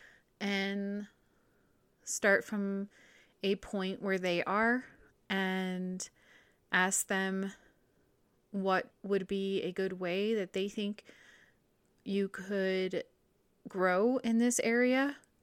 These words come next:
as a family, and come up with a time that would work for everybody to just kind of grow spiritually together as you know, if you're talking about teenagers who have cell phones,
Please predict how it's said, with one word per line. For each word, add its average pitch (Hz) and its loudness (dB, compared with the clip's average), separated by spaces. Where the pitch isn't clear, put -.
as 190 0
a 190 -8
family, 247 2
and 190 -4
come 196 -2
up 196 -4
with 196 0
a 185 -4
time 196 -2
that 190 -4
would 190 -6
work 196 -6
for - -6
everybody 208 -2
to 202 -12
just 196 -10
kind 196 -8
of 190 -12
grow 196 6
spiritually 214 0
together 226 2
as 185 -2
you 202 -2
know, 190 -2
if 185 -12
you're 185 0
talking 196 0
about 185 -2
teenagers 233 2
who 214 -2
have 185 -2
cell 220 2
phones, 233 -2